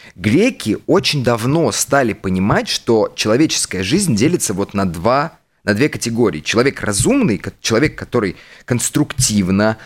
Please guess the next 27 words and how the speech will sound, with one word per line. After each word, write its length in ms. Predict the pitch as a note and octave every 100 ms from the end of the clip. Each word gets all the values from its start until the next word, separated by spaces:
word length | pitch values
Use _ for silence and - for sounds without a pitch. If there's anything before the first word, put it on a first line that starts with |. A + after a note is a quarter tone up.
| -
логично 840 | G2 A#2+ B2 G#2+ A2+ G2 - G#2
существует, 880 | G#2 A#2 A2 A#2+ - F#2+ F2+ F#2+ F#2
делает 420 | E2+ C3 C#3+ B2+
те 300 | - A#2+ C3
или 120 | A#2 A#2+
иные 320 | A#2+ B2 C3+
вещи, 640 | A#2+ G2 G2+ F#2 - - F#2
достигает 540 | F#2 - F2+ B2 B2+
определенных 680 | - G2+ G2 A#2 C3+ A#2 -
высот 500 | B2 - A#2 G2 F#2+
и 60 |
сам 300 | - - B2+
моделирует 680 | G#2+ G2+ F2+ G#2+ A#2 F#2+ F2
свое, 360 | - F#2 G2+ G2+
как 160 | - -
бы, 80 |
существование. 680 | - - G2 - B2 A3+ D#3
И 40 |
с 40 | F#2+
другой 340 | G#2 F2+ D#3+
стороны, 320 | G#3+ C3+ A#2 F#2+
есть 220 | A#2+ -
человек, 340 | A2 A2 F3
который 280 | A2+ A2 G#2+
обуреваем 420 | G2 G#2+ C3 G#2
различными 420 | F#2+ G2 G#2+ E2 F2+
страстями, 840 | - F#2+ - - A#2+ C#3+ C#3+